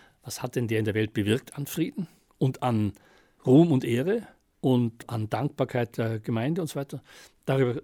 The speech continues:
sollte man sich mit Vorteil Gedanken machen. Ich warte auch da auf das Urteil des Bundesverfassungsgerichtshofes, aber man muss immer wieder mal nachhaken.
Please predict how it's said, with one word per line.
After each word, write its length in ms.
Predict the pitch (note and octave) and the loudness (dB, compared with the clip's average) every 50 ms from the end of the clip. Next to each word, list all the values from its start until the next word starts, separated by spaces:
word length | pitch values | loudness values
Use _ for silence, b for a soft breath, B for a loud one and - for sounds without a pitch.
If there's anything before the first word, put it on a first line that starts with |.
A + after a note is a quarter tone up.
| - | -12
sollte 260 | - - B2+ A#2+ - - | -6 -4 -4 -4 -2 -6
man 60 | A2+ | -8
sich 120 | A#2+ A2 | -8 -10
mit 100 | - B2+ | -10 -10
Vorteil 260 | - - A2 - A2+ | -10 -10 -8 -8 -8
Gedanken 360 | A2 A2 G#2 A2+ C#3+ C#3+ - C#3+ | -8 -8 -6 -6 -6 -6 -6 -6
machen. 200 | B2 A#2+ C3 - _ _ _ _ _ _ _ - | -6 -8 -10 -14 _ _ _ _ _ _ _ -6
Ich 120 | E3+ - | 0 4
warte 300 | D#3 D3 D#3 E3+ - - | 6 6 6 6 4 2
auch 100 | D#3 D3 | 2 0
da 320 | - - C#3+ C3+ D3 E3 F#3 | 2 2 4 4 6 4 4
auf 260 | - D#3 D3 - - | 2 0 -2 -2 -2
das 220 | - D3+ B2+ - | -2 -2 0 2
Urteil 480 | - E3 D#3+ D#3+ - C#3+ C#3 C3+ C3+ - - - | 0 0 0 0 0 0 0 0 -2 -2 -4 -4
des 120 | A#2+ - | -4 -2
Bundesverfassungsgerichtshofes, 1300 | - - C#3+ C#3 C3 - - - - C3 - - E3+ D#3 D#3 D#3+ D3+ D3+ - - E3+ D#3+ D#3 D#3 C#3+ - | 0 2 2 2 2 0 -4 -6 -6 -4 -2 -2 0 0 0 -2 -2 -4 -2 0 0 0 0 -2 -6 -2
aber 160 | - C#3+ C#3 C#3 | 0 2 2 4
man 180 | C#3 C#3+ C3+ | 4 4 6
muss 220 | C#3 D3 D#3+ D3 - | 6 4 4 4 2
immer 200 | C3+ C#3+ C#3 B2+ | 0 0 2 2
wieder 200 | C3 B2+ C3+ B2+ | 2 2 2 2
mal 320 | B2+ B2+ C3 C3 C3+ - - | 2 2 0 0 0 -2 -6
nachhaken. 1080 | C3 A#2+ A2+ A2 A2 A#2 A2+ - - - A2+ G#2+ G#2 - _ - A2 G#2+ G#2 G#2+ G#2 | -6 -6 -4 -4 -4 -4 -4 -6 -6 -6 -6 -6 -6 -8 _ -10 -8 -8 -8 -8 -10